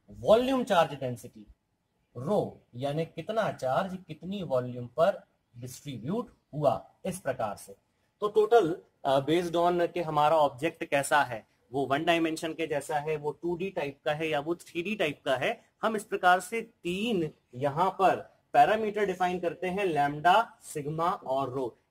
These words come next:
मैं एक बार आपको और बता दूं, this is called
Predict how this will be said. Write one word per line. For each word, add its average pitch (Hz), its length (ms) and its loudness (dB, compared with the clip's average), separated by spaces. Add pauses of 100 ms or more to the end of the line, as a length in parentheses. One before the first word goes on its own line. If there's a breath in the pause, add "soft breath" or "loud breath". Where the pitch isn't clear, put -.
मैं 120 100 -4
एक 113 100 -8
बार 117 140 0
आपको 110 260 -2
और 139 120 0
बता 165 280 -2
दूं, 180 160 -2 (760)
this 180 280 -2
is 233 180 -6
called 190 340 4